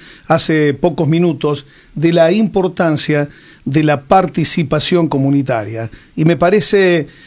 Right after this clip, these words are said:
esta estrategia de que inmediatamente después vaya pegada la nota con este ejemplo que es Espacio Red Comunidad, le grafica un poco a la gente lo que tiene que ver con la necesidad de facilitar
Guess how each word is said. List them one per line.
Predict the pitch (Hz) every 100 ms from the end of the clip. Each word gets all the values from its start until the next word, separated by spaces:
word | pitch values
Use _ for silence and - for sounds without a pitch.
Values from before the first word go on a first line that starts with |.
| - -
esta | 175 196
estrategia | 156 160 156 143 190 - 175 147 131
de | 147
que | 127 156
inmediatamente | 156 151 175 165 165 175 165 151
después | 139 170 170
vaya | 151 165 151 135
pegada | 143 151 160 151
la | 143 143
nota | 165 143 147
con | 139 151
este | 160 - 147 139
ejemplo | 131 185 180 143 143
que | 139 139 165
es | 156 - - -
Espacio | 147 - 170 - 151
Red | 147 170
Comunidad, | 147 156 151 156 165 143 143 139 -
le | 160 160
grafica | 160 151 - 233 165 165
un | 156 139
poco | 190 185 165
a |
la | 156
gente | - 165 143 147 143 - - -
lo | 156 160
que | 156
tiene | 185 233 196
que | 196
ver | 220 -
con | 190 165
la | 160
necesidad | 156 - 160 - 175 202 208 196 - - - - -
de | 147 175
facilitar | - 170 - 175 165 139 - 214 214